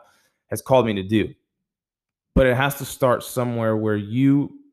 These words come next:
become open, you become vulnerable, you become honest with one person that you can trust and that you know is not gonna take your business and, and run somewhere and tell people and say, "Oh my gosh, I can't believe that you would do that."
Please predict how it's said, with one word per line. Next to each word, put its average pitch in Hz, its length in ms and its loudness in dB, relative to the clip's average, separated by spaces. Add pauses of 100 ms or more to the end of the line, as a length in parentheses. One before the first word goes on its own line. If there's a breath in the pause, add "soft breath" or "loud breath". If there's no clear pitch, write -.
(400)
become 131 380 -2
open, 117 420 0 (340)
you 107 100 -8
become 123 380 -4
vulnerable, 110 580 -4 (240 soft breath)
you - 80 -8
become 117 380 -4
honest 147 720 -2 (520)
with 120 140 -4
one 123 220 -2
person 110 360 0 (840)
that 117 140 -6
you 120 100 -2
can 107 160 -8
trust - 540 -6 (160)
and 117 140 -6
that 120 120 -2
you 120 100 -4
know 117 480 0 (300 loud breath)
is 110 100 -4
not 113 220 -2
gonna 117 160 -4
take 117 220 -2
your 120 100 2
business 117 440 -2
and, 104 140 -8
and 110 240 -4
run 117 260 0
somewhere 117 440 -2
and 107 100 -6
tell 120 160 0
people 113 400 -4
and 113 80 -4
say, 117 80 -4
"Oh 117 60 -4
my 113 100 -2
gosh, 110 320 -2
I 107 40 -6
can't 110 180 -6
believe 107 320 -2
that 101 100 -2
you 104 160 -2
would 95 160 -10
do 127 160 2
that." 117 480 -2